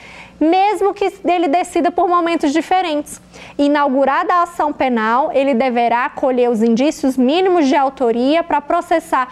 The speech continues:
as duas, três, quatro, o número de réus que forem verificados ali necessários dentro da mesma ação. Não poderá haver divisão, divisibilidade daquela ação penal.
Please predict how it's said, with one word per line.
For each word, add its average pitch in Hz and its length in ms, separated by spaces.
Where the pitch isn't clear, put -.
as 302 180
duas, 269 360
três, 254 480
quatro, 240 520
o 240 40
número 330 340
de 269 140
réus 254 360
que - 80
forem 233 400
verificados 240 720
ali 240 240
necessários 240 880
dentro 294 380
da 285 160
mesma 294 340
ação. 247 400
Não 302 220
poderá 277 460
haver 277 540
divisão, 285 1300
divisibilidade 277 1600
daquela 277 360
ação 277 240
penal. 294 400